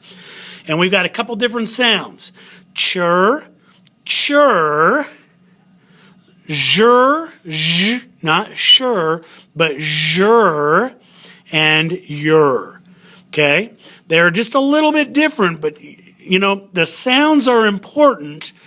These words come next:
but the most important thing is this spelling pattern. They're unaccented, final syllables, so these are at the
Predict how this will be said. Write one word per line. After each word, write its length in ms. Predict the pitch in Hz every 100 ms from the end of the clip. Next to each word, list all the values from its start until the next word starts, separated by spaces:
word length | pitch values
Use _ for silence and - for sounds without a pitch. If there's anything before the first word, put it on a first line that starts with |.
| - - - _
but 140 | 160
the 80 | 151
most 560 | 165 170 180 214 226 -
important 560 | 240 202 233 233 202
thing 280 | 190 233 220
is 200 | 160 143
this 200 | 151 147
spelling 680 | - - 170 175 190 208 233
pattern. 1000 | 226 - - 196 208 214 196 165 135 98 - _ - - - _
They're 260 | 151 147 175
unaccented, 1200 | 190 240 240 240 - - 185 151 - 151 151 -
final 640 | - - 208 247 254 180
syllables, 680 | - - 156 143 127 131 151
so 100 | 160
these 260 | 165 190
are 80 | 202
at 120 | 196
the 180 | 190 180